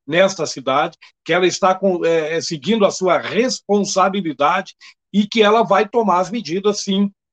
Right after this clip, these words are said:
que ela vai tomar as medidas, ela está muito atenta, está muito alerta,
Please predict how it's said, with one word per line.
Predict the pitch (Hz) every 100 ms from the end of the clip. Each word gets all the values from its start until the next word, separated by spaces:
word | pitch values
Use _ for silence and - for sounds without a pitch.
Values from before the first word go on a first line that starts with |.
| _
que | 151
ela | 175
vai | 147 196
tomar | 190 165
as | 160
medidas, | 135 120 143 185 160
ela | 151 151
está | - 175
muito | 165 151 185 269 277 214
atenta, | 156 - 190 208 190 _ _
está | 131 - 180
muito | 165 240 269 170
alerta, | 127 151 185 -